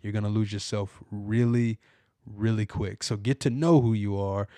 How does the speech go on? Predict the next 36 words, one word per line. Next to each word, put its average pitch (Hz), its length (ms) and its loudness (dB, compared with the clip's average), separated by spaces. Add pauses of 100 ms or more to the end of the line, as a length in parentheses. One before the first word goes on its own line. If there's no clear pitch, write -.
(180)
maintain 117 800 0
who 113 100 -2
you 101 240 -2
are 101 160 -2
while 101 240 -2
also 101 280 -4
jumping 104 340 -2
into 104 240 -2
her 101 120 2
world. 110 440 4 (960)
And 131 440 4 (640)
while 139 320 2
you're 180 160 4
not, 160 340 -2
this 135 300 -2
is 131 100 -6
the 117 140 -4 (240)
twelfth 160 300 0
point, 113 320 0 (1040)
don't 165 220 6
lose 170 200 2
your, 156 60 2
s-, - 180 -6
eleven, 123 680 0
eleven 139 360 4
point 101 340 -2
was 117 140 2
don't 147 220 2
lose 143 180 6
yourself. 104 560 -2
Twelfth 170 320 2
point, 107 400 -2
don't 127 260 0
lose 135 340 4
your 117 120 0
friends. - 800 -4